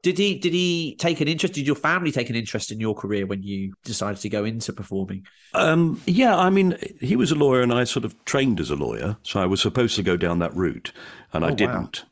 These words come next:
Speaker 2: I, I went off to university and then whilst I was there, got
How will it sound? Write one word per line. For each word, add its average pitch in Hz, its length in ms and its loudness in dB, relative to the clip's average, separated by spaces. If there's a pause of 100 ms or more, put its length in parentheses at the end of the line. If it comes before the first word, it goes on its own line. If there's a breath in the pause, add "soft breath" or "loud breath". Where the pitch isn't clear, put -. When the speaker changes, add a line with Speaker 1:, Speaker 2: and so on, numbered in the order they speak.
(120)
Speaker 2:
I, 80 80 0 (160)
I - 40 2
went 104 200 0
off 98 140 -2
to 87 200 -2 (100)
university 87 540 0
and 78 100 0
then 80 400 0 (140)
whilst 101 460 0
I 90 40 0
was 80 180 -2
there, 73 260 -2
got 71 280 -6